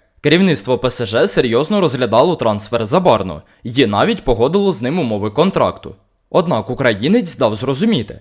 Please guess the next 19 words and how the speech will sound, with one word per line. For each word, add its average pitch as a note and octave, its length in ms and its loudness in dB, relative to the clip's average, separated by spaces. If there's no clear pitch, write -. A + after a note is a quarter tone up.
що - 160 0
не D#3 80 2
виступатиме B2+ 680 0
в B2 60 0
одній C#3+ 280 0
команді A#2+ 460 -2
з - 80 -4
представником C3 720 0
країни-агресора. A#2+ 1080 -2
Парижани C3 580 2
готові D#3 400 0
були C3 260 2
відправити B2 580 0
росіяна A2+ 540 -2
в B2+ 100 -2
оренду, C3 380 0
щоб - 260 -2
завершити A#2 540 -2
угоду. D3+ 520 -2